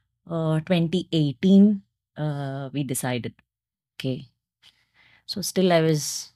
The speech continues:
uh, thinking how to shed this weight. You need to look perfect when you present yourself on stage. So this practice kept going,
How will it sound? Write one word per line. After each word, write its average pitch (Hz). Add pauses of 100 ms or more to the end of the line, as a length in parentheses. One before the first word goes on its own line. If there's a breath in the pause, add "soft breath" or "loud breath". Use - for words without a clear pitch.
uh, 143 (120)
thinking 147
how 135
to 143
shed 117
this 127
weight. 117 (320 loud breath)
You 180
need 233
to 262
look 196
perfect 170
when 156
you 151
present 151
yourself 151
on 160
stage. 113 (600 soft breath)
So 185
this 190
practice 165
kept 247
going, 247